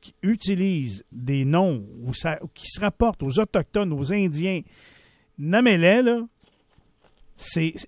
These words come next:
ahurissant. <clears throat> Je ferais une émission de quatre heures,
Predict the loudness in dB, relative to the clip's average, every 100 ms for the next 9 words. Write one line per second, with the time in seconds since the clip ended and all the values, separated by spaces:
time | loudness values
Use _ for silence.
0 | -2 2 4 4 2 2 2 2 6 8
1 | 6 4 2 4 6 4 4 2 -2 2
2 | 2 4 4 4 2